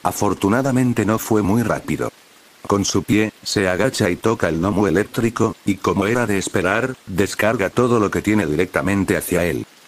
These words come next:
Contrachoque. Línea de conexión a tierra. La electricidad corre a lo largo de la corriente que produce y se une a ella, dirigiéndose hacia su espada y hacia el cráneo del otro Nomu.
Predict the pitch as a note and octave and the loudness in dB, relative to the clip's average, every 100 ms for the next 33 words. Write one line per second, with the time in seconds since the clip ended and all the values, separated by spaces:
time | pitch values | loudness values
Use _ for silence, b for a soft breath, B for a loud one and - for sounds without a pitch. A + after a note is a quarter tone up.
0 | - - - - G#2+ F2 E2+ F#2 - - | -20 -20 -6 -2 0 0 -2 -4 -4 -8
1 | - - - F2 A2+ A2 G#2+ E2+ F#2+ D#2 | -8 -16 -6 0 2 2 0 0 -2 -2
2 | - A2 G2 F2+ G2+ E2+ - G#2+ - - | -2 0 0 0 0 0 -2 -8 -10 -20
3 | - - - - G2 G2 G2 F#2+ - E2+ | -20 -20 -10 -2 0 2 0 -2 -2 -2
4 | - E2+ G#2+ A2 G#2 G#2+ G2 E2 C#2+ D#2+ | -2 0 0 0 0 0 0 0 0 0
5 | A2+ A2+ G#2+ G#2 G2 G2+ F2 A2 A#2 A#2 | -2 -2 0 0 0 0 2 2 2 0
6 | G2 F#2+ F#2+ G#2+ - F#2 D2+ G2 G#2 B2 | -2 0 0 0 0 -2 0 2 2 0
7 | F2 G2 A2 A2+ A2+ - G#2 G2 F2 - | -2 -2 0 -2 -2 -4 0 0 -2 0
8 | A2+ A2+ G2+ - F2 G#2 G2 - D2 - | 2 2 0 -2 -2 -2 -2 -2 -4 -4
9 | G#2 A2 G2+ F#2 - F2+ E2 - F#2 G2+ | -2 -2 0 0 0 -2 -2 -4 -4 0
10 | A2+ G#2 E2 F#2+ A2 B2 G2 C2+ | 0 0 0 0 2 0 0 -2